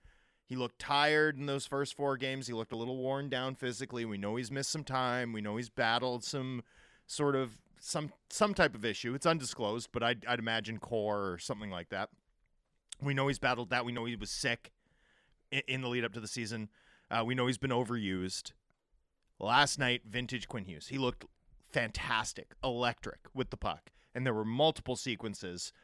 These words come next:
where he set up goals directly as a result of incredible, like, one-of-a-kind movement up high. I love watching it.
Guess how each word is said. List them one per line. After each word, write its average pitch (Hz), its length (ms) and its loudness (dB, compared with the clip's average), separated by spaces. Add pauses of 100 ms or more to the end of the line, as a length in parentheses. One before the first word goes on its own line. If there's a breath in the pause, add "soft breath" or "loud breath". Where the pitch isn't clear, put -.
where 120 120 0
he 123 100 -2
set 120 220 0
up 104 160 0
goals 110 260 0
directly 104 680 0 (340 soft breath)
as 135 160 0
a 135 60 0
result 120 340 2
of 101 200 -6 (180)
incredible, 156 800 2
like, 101 240 0 (200)
one-of-a-kind 123 840 2
movement 117 480 -2
up 113 160 0
high. 127 380 2 (720)
I 143 120 10
love 135 280 6
watching 123 320 4
it. - 100 -14